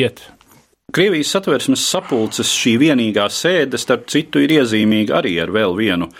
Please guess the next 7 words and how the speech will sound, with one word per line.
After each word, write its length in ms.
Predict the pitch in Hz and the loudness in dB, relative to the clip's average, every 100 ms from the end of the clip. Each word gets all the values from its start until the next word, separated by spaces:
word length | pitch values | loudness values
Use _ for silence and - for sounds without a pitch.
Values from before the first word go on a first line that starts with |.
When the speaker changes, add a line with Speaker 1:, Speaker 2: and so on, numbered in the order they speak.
| - - - | -20 -20 -4
Speaker 2:
latviešu 680 | 95 107 - 101 87 - 95 | 0 0 0 0 0 0 0
nācijas 560 | 107 107 - 90 82 - | 0 -2 -2 -2 -2 -2
pašnoteikšanās 760 | 107 - 87 87 85 98 90 - | -4 -2 -2 -4 -4 -4 -4 -4
procesam 540 | 107 101 95 - 92 | -4 -4 -6 -2 -2
būtisku 540 | 110 95 - 82 - 95 | 0 -2 -2 -4 -2 0
momentu, 480 | 87 82 78 76 - | 0 -2 -4 -6 -10
ka 300 | - 95 | -4 -4